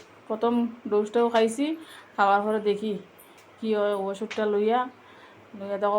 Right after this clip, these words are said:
বন্ধুরা, এখন আমরা বাইরে যাই আর গিয়া, টুকটুকি উঠ-, উঠছি, এখন ফার্মেসিতে বাইরে। দেখো আমরা কতটুকু জায়গা আটরাম, আটি আটিয়া যাই আর ওই দেখি একটু জায়গা আটি, ফুলের উপর থেকে কিছু খাবার তো নিতে লাগবো, ওইটা লাগে ও খাবার লোয়ার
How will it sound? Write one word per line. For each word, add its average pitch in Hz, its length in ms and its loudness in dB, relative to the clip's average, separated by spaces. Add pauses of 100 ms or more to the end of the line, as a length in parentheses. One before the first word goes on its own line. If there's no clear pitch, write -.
(100)
বন্ধুরা, 214 320 0 (200)
এখন 202 200 -2 (100)
আমরা 208 200 -2 (760)
বাইরে 214 300 2
যাই 226 180 2
আর 220 140 2
গিয়া, 240 160 2 (220)
টুকটুকি 226 500 -4
উঠ-, 226 180 -10 (140)
উঠছি, 226 260 -6 (2750)
এখন 208 220 -8
ফার্মেসিতে 214 420 -2 (100)
বাইরে। 226 220 4 (100)
দেখো 220 180 0 (180)
আমরা 214 220 -2
কতটুকু 220 340 -2
জায়গা 220 160 4 (120)
আটরাম, 233 300 2 (240)
আটি 196 160 0 (100)
আটিয়া 226 220 2 (100)
যাই 220 140 2 (120)
আর 247 60 6 (100)
ওই 214 100 6 (100)
দেখি 208 240 -4
একটু 220 120 0 (140)
জায়গা 214 160 4 (100)
আটি, 254 180 -2 (420)
ফুলের 220 300 6
উপর 220 180 2
থেকে 226 200 2
কিছু 233 220 2
খাবার 214 260 6
তো 247 140 4
নিতে 240 240 4
লাগবো, 262 220 6 (100)
ওইটা 214 240 2
লাগে 208 200 4
ও - 100 4
খাবার 208 260 6
লোয়ার 220 180 8